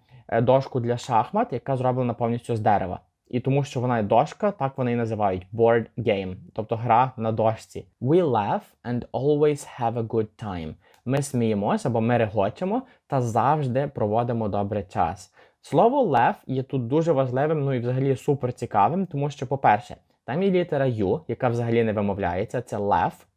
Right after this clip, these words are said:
тобто просто ніби там одна єдина літера A. По-друге, літера G та H <laughs> роблять звук F, такий самий, як літера F в англійській мові, яка вже існує,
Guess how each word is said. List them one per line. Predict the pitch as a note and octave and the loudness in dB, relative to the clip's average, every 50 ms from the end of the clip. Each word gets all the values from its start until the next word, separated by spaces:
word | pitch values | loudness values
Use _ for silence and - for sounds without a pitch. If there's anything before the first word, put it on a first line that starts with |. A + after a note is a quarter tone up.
| _ _ _ _ _ _ | _ _ _ _ _ _
тобто | G#2 G2+ - - G#2+ | -10 -8 -6 -6 -4
просто | - A#2+ B2 C#3+ C#3 - B2 | 0 0 0 0 0 -2 -2
ніби | A#2+ A#2 G#2 A2 | -2 0 -2 -2
там | - A2 G#2+ G#2 - | -2 -4 -4 -2 -4
одна | A2 G#2+ G#2+ A#2 B2+ | -4 -2 0 0 2
єдина | B2+ B2 G#2+ A2 A2 A2 G#2 | 2 2 2 0 0 0 0
літера | G#2 G#2 - A2 G#2 G2+ - - | -2 -2 -2 -2 -2 -2 -2 -2
A. | - F#2+ E2+ E2 - - _ _ _ - - - _ | -2 -2 -2 -4 -6 -12 _ _ _ -20 -20 -20 _
По-друге, | - C3+ C3 C3 D#3 - E4 D4+ D#4+ | 0 0 2 2 4 2 2 2 2
літера | D4 D#4+ D4+ - A#3 G3+ F#3+ | 2 0 2 2 2 2 2
G | D3 A#2 A2+ A#2+ D3 F3 D3+ B2 B2 F#3 G3+ - _ _ _ _ | 0 -2 -4 -4 -2 0 0 0 -2 -2 -6 -10 _ _ _ _
та | - C#3 B2 - - | -2 -2 -2 0 -2
H | - D#3+ C#3 B2+ D3 G#3+ A3 - - - - C3+ C3+ D#3 B2+ - - | -2 0 2 2 2 0 -2 -4 -10 -6 -2 0 0 0 0 -2 -6
<laughs> | - | 0
роблять | - B2 D3+ F#3 F#3+ G#3 F#3+ D3+ B2 | 4 6 6 6 6 4 2 2 0
звук | A#2 A#2 A#2 C3+ D3 D3 - - _ _ - | -4 -2 0 0 0 0 -2 -12 _ _ -4
F, | B2+ B2 G2+ F#2 - - - _ _ _ _ _ _ _ _ | 0 0 0 -2 -4 -12 -20 _ _ _ _ _ _ _ _
такий | - C#3 C3+ - - D#3+ F3+ G#3+ A3+ | 0 0 0 2 2 4 4 4 4
самий, | G#3+ - D#3 C3 A2+ A2+ B2+ D#3 F#3 F3+ | 0 -2 -4 -2 -2 0 0 0 2 0
як | D3+ C#3+ - - | 0 -2 0 0
літера | C3+ C#3+ C#3 - C3+ B2+ - - - | 0 0 2 2 0 0 0 0 2
F | A2+ G#2+ F2+ F2 - - - _ _ _ _ _ _ _ _ _ - | 2 2 2 0 -6 -10 -20 _ _ _ _ _ _ _ _ _ -4
в | A#2 | -2
англійській | A2+ A2+ A#2 A2+ A2+ - - A#2 | -2 0 0 -2 -2 -2 -2 -2
мові, | A2+ B2+ E3 F#3+ G3 | 2 2 2 2 2
яка | E3 - C#3 | 2 0 -2
вже | A#2 A2 C#3+ C3+ C3+ | -2 0 0 2 2
існує, | G#2 B2 A#2 - - C3+ D#3 F3+ G#3 | 0 -2 -4 -4 -4 0 2 2 2